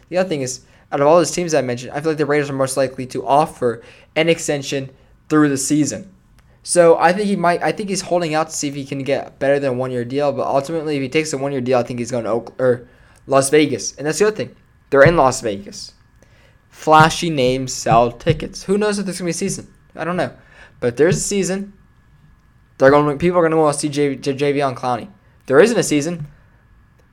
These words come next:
or there is a season, you know, they're gonna go try to get tickets. And let's say they can't go to this game, so I'm trying to get at. They're gonna buy his jersey.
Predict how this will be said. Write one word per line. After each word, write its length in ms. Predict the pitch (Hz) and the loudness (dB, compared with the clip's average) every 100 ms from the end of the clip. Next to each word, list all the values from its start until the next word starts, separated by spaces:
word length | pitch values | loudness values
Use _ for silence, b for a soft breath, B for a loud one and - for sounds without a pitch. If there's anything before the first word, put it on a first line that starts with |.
| _ _ _ _ | _ _ _ _
or 180 | 151 160 | 4 8
there 160 | 170 185 | 8 6
is 140 | 196 | 4
a 40 | - | 0
season, 280 | 185 175 | -2 -2
you 60 | 170 | -2
know, 100 | 160 | 0
they're 120 | 151 | 0
gonna 120 | 151 | 0
go 180 | 147 151 | 2 2
try 160 | 156 147 | 2 0
to 60 | |
get 140 | 143 139 | 0 -2
tickets. 340 | 165 147 135 | -4 -4 -6
And 120 | 156 | -6
let's 140 | 180 185 | -4 -2
say 80 | 185 | 0
they 120 | 170 | 2
can't 200 | 190 170 | 0 2
go 80 | 123 | 0
to 20 | |
this 140 | 107 | -2
game, 140 | 120 110 | -10 -10
so 120 | 110 | -12
I'm 80 | 120 | -10
trying 200 | 117 113 | -10 -8
to 20 | |
get 100 | 113 | -10
at. 140 | 117 b b b b | -10 b b b b
They're 160 | - 254 | -2 2
gonna 120 | 160 | 2
buy 300 | - 127 120 | 6 8 8
his 220 | 113 104 | 4 0
jersey. 400 | - 143 123 104 | 8 8 8 -2